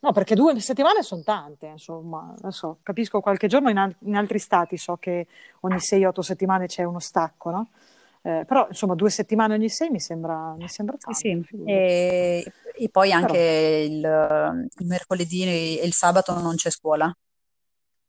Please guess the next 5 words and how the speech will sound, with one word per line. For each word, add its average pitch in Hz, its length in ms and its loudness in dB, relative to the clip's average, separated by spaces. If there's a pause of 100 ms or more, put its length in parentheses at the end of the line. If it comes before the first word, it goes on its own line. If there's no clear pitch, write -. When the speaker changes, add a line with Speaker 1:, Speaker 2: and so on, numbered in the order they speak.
(1200)
Speaker 2:
In 196 100 2
generale, 156 480 0
sì. 160 200 -8 (640)
Speaker 1:
In 214 120 2
generale? 185 540 2